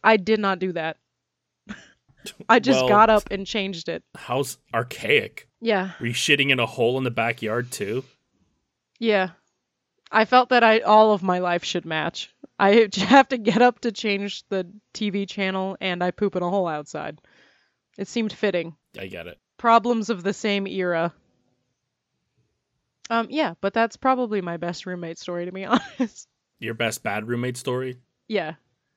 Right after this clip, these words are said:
Speaker 2: Not the shallot thief?
Speaker 1: No, that's pretty good and was really annoying. And as a whole, I did not like that person more than I did not like or do not like this person. But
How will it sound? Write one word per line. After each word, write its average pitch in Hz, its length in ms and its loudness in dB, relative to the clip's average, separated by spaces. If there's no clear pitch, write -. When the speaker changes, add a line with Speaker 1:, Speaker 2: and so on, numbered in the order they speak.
Speaker 2:
Not 110 240 -6
the 113 80 -4
shallot 104 540 -6
thief? 117 500 -8
Speaker 1:
No, 302 380 2
that's 311 200 4
pretty 320 280 0
good 214 400 4
and 214 240 -2
was 202 160 -4
really 202 280 -2
annoying. 190 640 -6
And 196 180 -4
as 190 200 -2
a 196 60 0
whole, 190 680 0
I 226 80 4
did 220 140 -2
not 226 200 0
like 208 200 0
that 240 160 0
person 247 360 -2
more 233 240 2
than 247 140 0
I 240 140 2
did 240 160 2
not 240 180 2
like 233 300 0
or 214 140 2
do 220 160 -4
not 220 180 2
like 214 220 0
this 226 180 2
person. 294 720 -2
But 214 300 4